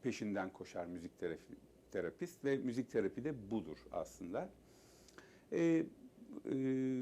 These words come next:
yani Müzik Terapi, e, Federasyonu'nun ve derneğinin ve Türkiye'deki, e, Sağlık Bakanlığı'nın farklı farklı müzik terapi tanımları var.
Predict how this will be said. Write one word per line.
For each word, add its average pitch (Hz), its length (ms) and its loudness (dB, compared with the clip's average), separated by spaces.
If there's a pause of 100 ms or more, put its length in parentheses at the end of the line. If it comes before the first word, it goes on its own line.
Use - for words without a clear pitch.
(120)
yani 131 300 2
Müzik 143 300 2
Terapi, 147 440 8
e, 107 440 4
Federasyonu'nun 117 800 4
ve 104 140 2
derneğinin 107 640 2
ve 107 160 4
Türkiye'deki, 110 720 2
e, 87 540 2
Sağlık 113 400 4
Bakanlığı'nın 92 540 0
farklı 123 340 0
farklı 92 320 -2
müzik 113 240 -4
terapi 95 340 -2
tanımları 98 460 -2
var. 85 160 -8